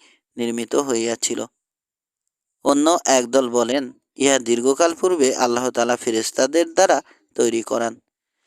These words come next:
ইহার প্রমাণ এই যে, হযরত নূহ আলাইহিসসালামের পর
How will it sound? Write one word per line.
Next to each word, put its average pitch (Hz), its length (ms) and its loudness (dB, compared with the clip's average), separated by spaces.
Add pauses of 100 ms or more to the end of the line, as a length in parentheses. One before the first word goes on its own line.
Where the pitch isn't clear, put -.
(200)
ইহার 175 300 2
প্রমাণ 175 400 2
এই 127 240 0
যে, 135 200 -2 (300)
হযরত 123 360 0
নূহ 123 380 -4
আলাইহিসসালামের 127 720 -2 (180)
পর 131 180 2